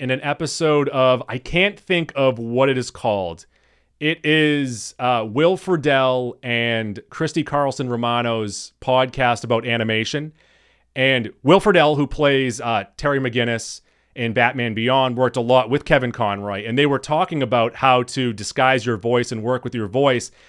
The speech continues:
as both, you know, Terry McGinnis or Bruce Wayne and Batman, and just, like, bringing it up a little bit, bringing it down a little bit. And Conroy talks a lot about how what Affleck does and the way that he did it was perfect, putting that little bit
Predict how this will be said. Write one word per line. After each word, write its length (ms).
as 280
both, 400
you 60
know, 60
Terry 240
McGinnis 380
or 240
Bruce 300
Wayne 260
and 100
Batman, 580
and 120
just, 200
like, 220
bringing 260
it 80
up 200
a 40
little 220
bit, 160
bringing 260
it 100
down 280
a 40
little 220
bit. 320
And 400
Conroy 480
talks 320
a 40
lot 260
about 160
how 280
what 320
Affleck 540
does 500
and 240
the 80
way 280
that 160
he 240
did 160
it 80
was 140
perfect, 560
putting 180
that 140
little 340
bit 340